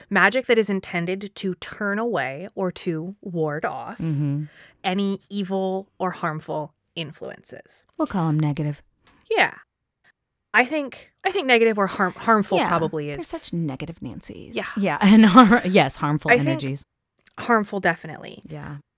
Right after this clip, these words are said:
Speaker 1: But it's such a wide range of magic.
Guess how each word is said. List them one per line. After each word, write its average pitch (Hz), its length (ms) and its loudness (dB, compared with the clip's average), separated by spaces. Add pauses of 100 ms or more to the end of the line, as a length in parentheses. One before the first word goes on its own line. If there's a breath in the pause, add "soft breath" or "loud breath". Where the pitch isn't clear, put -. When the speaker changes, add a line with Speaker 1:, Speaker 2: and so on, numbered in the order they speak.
(440)
Speaker 1:
But 208 220 2
it's - 580 -4 (640)
such - 340 0
a 294 80 2
wide 175 680 -2
range 156 580 -8 (200)
of 151 800 -12 (480)
magic. 247 560 0